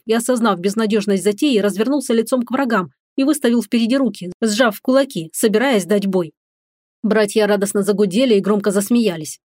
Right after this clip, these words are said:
«Смелый какой!» съязвил Брон. «Но мы не будем тебя бить. У нас есть идея получше. Смотри, что мы умеем». Брон щелкнул пальцами, и возле его руки возник огонек.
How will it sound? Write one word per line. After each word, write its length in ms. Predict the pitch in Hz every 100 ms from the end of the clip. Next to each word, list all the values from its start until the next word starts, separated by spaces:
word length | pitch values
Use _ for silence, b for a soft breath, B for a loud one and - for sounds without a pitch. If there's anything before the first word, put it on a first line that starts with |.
| _ _ _ _ _ -
«Смелый 640 | - 320 339 269 220 208
какой!» 480 | 220 208 196 175 - -
съязвил 440 | - 233 202 202 202
Брон. 300 | 185 165 156 _ _ _ -
«Но 140 | 339
мы 120 | 302
не 120 | 302
будем 320 | 269 214 220 214
тебя 260 | 214 202
бить. 300 | 180 180 - -
У 100 | 254
нас 220 | 226 202
есть 220 | 220 208
идея 280 | 226 208 208
получше. 560 | 208 220 202 180 - -
Смотри, 420 | - 262 294 285
что 180 | 202 -
мы 160 | 202 226
умеем». 400 | 254 208 175 175 _ _ _ _ _ _ -
Брон 280 | 220 302 269
щелкнул 480 | - 269 262 262 254
пальцами, 480 | 220 175 - 190
и 60 | 196
возле 280 | 214 202 214
его 160 | 208
руки 260 | 214 208 294
возник 380 | 240 202 220 208
огонек. 480 | 208 233 220 147